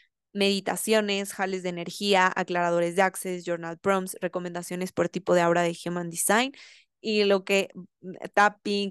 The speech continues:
lo que se me vaya mostrando. Ujú. Cada mes, digo, se va a ir rotando y va a ser una de esas opciones.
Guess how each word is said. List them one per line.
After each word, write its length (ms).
lo 140
que 100
se 100
me 120
vaya 240
mostrando. 580
Ujú. 420
Cada 220
mes, 180
digo, 200
se 100
va 60
a 20
ir 80
rotando 400
y 40
va 80
a 40
ser 160
una 180
de 60
esas 240
opciones. 520